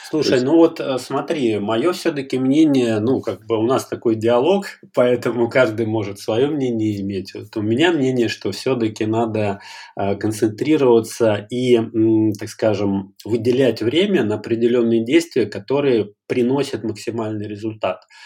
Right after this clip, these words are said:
Speaker 1: То есть для общего развития, да, можно такой формат использовать. Для получения результата именно участникам, поставщикам, я думаю, что это просто пустая трата времени.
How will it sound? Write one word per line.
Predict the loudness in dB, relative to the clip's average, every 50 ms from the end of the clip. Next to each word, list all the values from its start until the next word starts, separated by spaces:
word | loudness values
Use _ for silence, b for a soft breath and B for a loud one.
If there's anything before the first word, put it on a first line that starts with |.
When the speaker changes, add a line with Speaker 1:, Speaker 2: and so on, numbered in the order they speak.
| B B _
Speaker 1:
То | -4 -4
есть | -2 -2 0
для | 2 4 6
общего | 6 6 4 4 0 -6 -6 -4 -2 -2 -2 -2 0
развития, | 0 0 0 0 -4 -6 -6 -6 -6 -8 -6 -6 -6 -6 -8 -4 -2
да, | 0 0 0 -2 -6 -12 _ -6
можно | -2 0 0 0 0 -2 -4 -6 -6 -6 -6 -6
такой | -8 -4 0 0 0 0
формат | 0 -2 -2 -2 0 0 -2 -2 -2 -4
использовать. | -6 -4 0 2 4 4 4 4 2 2 2 0 0 0
Для | 0 0 2 2 2 2
получения | 2 0 0 0 0 -2 -4 -6 -6 -4 -2 -2 -2 -2
результата | -4 -4 -2 -2 -4 -2 -2 -2 -2 -2 -2 -4 -6
именно | -6 -6 -4 -4 -4 -4
участникам, | -6 -4 -2 0 0 0 -2 -4 -8 -8 -8 -6 -8 -10 -10 -12 -14
поставщикам, | -16 -14 -12 -10 -12 -12 -12 -14 -16 -12 -10 -8 -8 -8 -6
я | -6 -4 -2
думаю, | -2 -2 0 0 0 -2
что | -4 -6 -8 -8
это | -8 -8 -6
просто | -2 0 0 0 0 -2 -8 -12
пустая | -12 -12 -14 -8 0 4 4 4 4 4 0
трата | -2 -2 -2 -2 -2 -2 -4 -4
времени. | -2 -2 -2 -2 -2 -4 -8 -12 -16